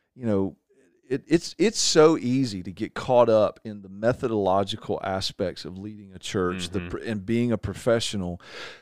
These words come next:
Speaker 1: as opposed to shepherding a group of believers in the depths of their salvation and the joy of,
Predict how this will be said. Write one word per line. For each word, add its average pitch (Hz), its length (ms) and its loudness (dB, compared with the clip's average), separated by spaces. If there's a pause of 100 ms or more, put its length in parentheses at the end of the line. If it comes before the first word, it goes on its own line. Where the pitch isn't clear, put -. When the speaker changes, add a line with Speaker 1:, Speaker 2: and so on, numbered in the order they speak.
(120)
Speaker 1:
as 117 160 -4
opposed 127 500 2
to - 80 -4
shepherding 156 680 4
a 107 60 0
group 117 320 2
of 92 120 -6
believers 101 800 0
in 110 120 0
the 98 80 0
depths 120 500 2
of 104 160 -6
their 104 120 0
salvation 95 800 0
and 98 220 -6
the 95 80 -2
joy 113 760 6
of, 95 300 -6